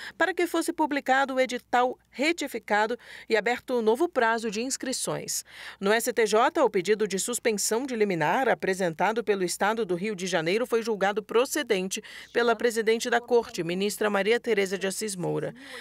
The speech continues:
Para a ministra, a suspensão de um concurso público com mais de quarenta mil candidatos inscritos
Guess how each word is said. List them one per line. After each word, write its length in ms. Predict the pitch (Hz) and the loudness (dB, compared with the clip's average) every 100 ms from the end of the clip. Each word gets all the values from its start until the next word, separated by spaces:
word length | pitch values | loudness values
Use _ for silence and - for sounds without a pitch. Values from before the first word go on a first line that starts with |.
| - | -6
Para 160 | - 208 | 2 2
a 40 | |
ministra, 560 | 214 208 226 214 - 170 | 4 2 2 0 2 0
a 40 | |
suspensão 640 | 165 208 226 214 196 220 214 | 0 -4 0 0 0 -2 -2
de 80 | 180 | -2
um 120 | 185 | -4
concurso 440 | 180 175 196 - | -4 -4 -4 -4
público 480 | 196 - 226 175 170 | -6 -4 -4 -2 -4
com 120 | 156 | -2
mais 160 | 190 196 | -2 -2
de 60 | 208 | 0
quarenta 480 | 214 180 214 277 302 | 0 2 0 -2 -4
mil 320 | 233 233 311 | -4 -4 -2
candidatos 640 | 220 180 175 180 185 160 | -2 -2 -2 -2 -2 -6
inscritos 720 | 160 160 - 196 233 - 156 | -6 -6 -4 -2 -2 -4 -8